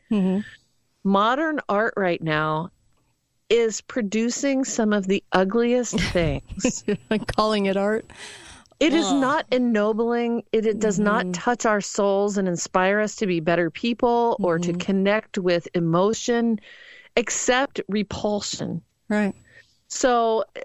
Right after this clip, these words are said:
Speaker 2: I, I found this quote, and I think it's really interesting.
Speaker 1: Mm-hmm.
Speaker 2: "An anthropologist is someone who respects the distinctive value of every culture but his own."
Speaker 1: Mm-hmm.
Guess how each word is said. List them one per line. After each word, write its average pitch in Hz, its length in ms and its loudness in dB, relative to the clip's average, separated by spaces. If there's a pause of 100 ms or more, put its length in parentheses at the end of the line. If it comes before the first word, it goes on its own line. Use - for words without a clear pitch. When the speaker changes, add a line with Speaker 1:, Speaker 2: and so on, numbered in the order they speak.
(140)
Speaker 2:
I, 233 160 2
I 247 80 0
found 320 320 2
this 233 160 0
quote, 220 320 0
and 190 80 -2
I 180 40 0
think 208 220 0
it's 196 140 -2
really 214 400 0
interesting. 180 920 0
Speaker 1:
Mm-hmm. 214 220 -2 (240)
Speaker 2:
"An 208 180 2
anthropologist 233 880 0
is 202 100 0
someone 214 300 0
who 208 140 0
respects 214 480 -2
the 196 100 0
distinctive 196 580 0
value 185 380 2
of 165 180 -4
every 202 240 2
culture 190 420 0
but 170 180 0
his 170 340 -2
own." 165 440 2 (140)
Speaker 1:
Mm-hmm. 208 300 -2